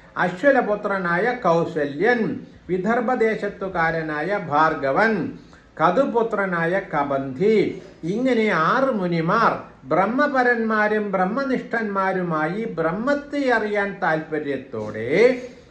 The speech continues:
ഭഗവാൻ പിപ്പലാദ മഹർഷി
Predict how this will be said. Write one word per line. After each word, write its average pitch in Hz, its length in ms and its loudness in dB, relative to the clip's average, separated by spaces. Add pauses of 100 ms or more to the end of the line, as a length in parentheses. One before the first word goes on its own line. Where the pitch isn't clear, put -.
(120)
ഭഗവാൻ 165 640 2
പിപ്പലാദ 170 760 0
മഹർഷി 185 840 -4